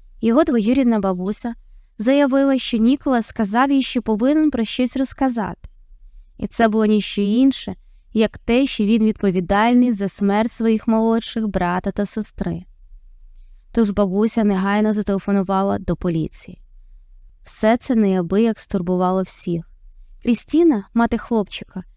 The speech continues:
була магістром психології, і вона перша, хто відмовився повірити у зізнання Ніколаса.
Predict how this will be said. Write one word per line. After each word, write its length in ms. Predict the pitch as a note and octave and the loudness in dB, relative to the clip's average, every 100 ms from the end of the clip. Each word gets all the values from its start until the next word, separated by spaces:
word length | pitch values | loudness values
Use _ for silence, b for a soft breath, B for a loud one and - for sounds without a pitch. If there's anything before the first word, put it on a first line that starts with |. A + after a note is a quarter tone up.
| - - - | -20 -16 0
була 260 | A#3+ D#4 | 2 4
магістром 640 | F4 C4+ A3 C4 - C4+ B3+ | 4 2 2 0 0 2 2
психології, 840 | - C4 B3+ G#3+ F#3 F3+ F3 F#3 - - - - | 0 -4 -2 0 0 -2 -6 -10 -12 -20 -16 -4
і 100 | A3+ | 0
вона 260 | A#3+ C#4 | 2 2
перша, 460 | - D#4+ C#4 - F3+ | 2 0 0 -2 -6
хто 200 | - G3+ | -6 -2
відмовився 640 | G3 F#3 G#3 A#3 G#3+ A3 | 0 2 2 2 0 -2
повірити 580 | - F3+ F#3+ A3+ G#3+ A3+ | 0 0 2 2 0 -2
у 80 | F#3+ | -2
зізнання 540 | F3+ E3+ F3+ F3+ F3+ | -2 0 0 2 2
Ніколаса. 640 | F#3 G3 - E3+ D#3 - | 2 0 -2 -6 -6 -10